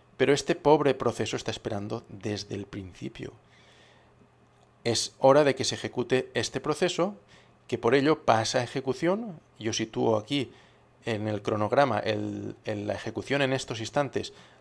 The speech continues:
asignada al proceso P tres, la C P U está ejecutando instrucciones de este proceso, y este otro proceso, mientras, eh, pues no puede hacer otra cosa que esperar,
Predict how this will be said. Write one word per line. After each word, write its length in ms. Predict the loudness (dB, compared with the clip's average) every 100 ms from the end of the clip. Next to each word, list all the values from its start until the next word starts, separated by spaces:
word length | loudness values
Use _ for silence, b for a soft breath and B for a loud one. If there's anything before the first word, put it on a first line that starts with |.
| B
asignada 420 | -8 -6 0 2 2
al 100 | 0
proceso 340 | -6 -2 -2
P 100 | -2
tres, 260 | 2 0 0
la 120 | -2
C 120 | -4
P 120 | -2
U 60 | -4
está 180 | -4 -8
ejecutando 420 | -6 -6 -4 -6
instrucciones 420 | -8 -6 -6 -6
de 60 | -6
este 140 | -8
proceso, 440 | -6 -6 -2 -2 B B B B B
y 80 | 0
este 140 | 2
otro 160 | 2 4
proceso, 340 | 4 2 2
mientras, 580 | 4 2 2 2 2 0 -16 _ B B _ 0
eh, 380 | 4 4 2 -2 -14 -16 0
pues 200 | 2 4
no 140 | 4
puede 160 | 4 4
hacer 160 | 2
otra 160 | 2 2
cosa 260 | 2 -2
que 240 | -2 -2 -2
esperar, 540 | -4 -6 -4 -4 -4